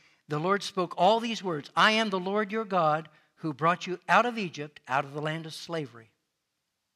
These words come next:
Commandment one, "You shall have no other gods before me." If you're willing to mark in your Bible, and I mark in my Bible all the time,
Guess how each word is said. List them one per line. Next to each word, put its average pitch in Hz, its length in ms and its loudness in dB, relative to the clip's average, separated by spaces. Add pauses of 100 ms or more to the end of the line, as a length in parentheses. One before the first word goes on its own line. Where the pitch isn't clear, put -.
(380)
Commandment 160 460 -6
one, 180 280 -2 (1120)
"You 190 200 -2
shall 165 220 -2
have 156 260 4
no 185 280 0
other 220 180 2
gods 208 500 0
before 180 400 -6
me." 135 220 -10 (2500)
If 170 180 -4
you're 254 140 0
willing 240 300 -2
to 175 100 -6
mark 185 280 0
in 170 80 -6
your 165 100 -6
Bible, 165 600 2
and 123 120 -10
I 151 140 -2
mark 185 240 0
in 180 60 -8
my 180 140 -2
Bible 165 360 -2
all 147 120 -4
the 139 100 -10
time, 143 440 -8